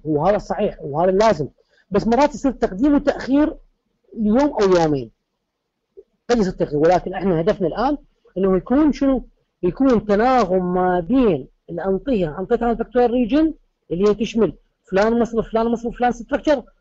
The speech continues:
كون إحنا ثاني يوم من نجي المكتبة شو نشوف؟ نشوف الدكتور سامر اللي انطاها البكتيريا ريجن، نشوف هي فلان مصل وفلان مصل وفلان نيرف وفلان كذا، وهذا الصحيح وهذا اللازم نسويه.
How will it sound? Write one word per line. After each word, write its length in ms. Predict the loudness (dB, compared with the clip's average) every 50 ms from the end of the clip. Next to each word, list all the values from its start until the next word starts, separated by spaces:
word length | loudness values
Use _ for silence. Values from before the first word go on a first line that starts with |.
| _ _ _ _
كون 420 | 0 2 2 4 4 2 0 -2
إحنا 200 | -2 -2 -2 -2
ثاني 360 | 0 2 2 2 2 2 2
يوم 300 | 2 2 2 2 0 0
من 140 | 0 -2 -2 -2
نجي 120 | -2 -2 0
المكتبة 360 | 0 -2 -2 -2 0 -2 0
شو 80 | 2 0
نشوف؟ 260 | 0 2 0 0 0 -4 -10 _ _ _ _ _ -4
نشوف 480 | -2 -2 -2 0 2 4 4 4 2 0
الدكتور 560 | -6 -6 -6 -8 -6 0 2 2 4 2 2
سامر 280 | 0 0 -2 0 0 -2
اللي 160 | 0 0 -2
انطاها 400 | -2 -2 -4 -4 -4 -4 -4 -4
البكتيريا 380 | -4 -6 -8 -4 0 0 2 2
ريجن، 220 | 2 0 0 -2
نشوف 240 | -2 -4 -6 -6 -2
هي 120 | -4 -4
فلان 240 | -2 0 0 0 2
مصل 260 | 0 -2 -2 -2 -4
وفلان 280 | -4 -2 -2 -4 -4 -2
مصل 220 | -4 -4 -6 -6
وفلان 320 | -8 -8 -6 -4 -4 -2 -2
نيرف 320 | 0 0 0 0 0 -2
وفلان 280 | -6 -6 -6 -4 -4 -4
كذا، 220 | -6 -8 -10 -10 -14 _ _ -8
وهذا 260 | -2 0 2 2 2
الصحيح 400 | 0 -2 -6 -8 -8 -8 -8 -8
وهذا 220 | -4 -2 0 2
اللازم 300 | 2 4 4 2 2 2
نسويه. 240 | -2 -2 -6 -8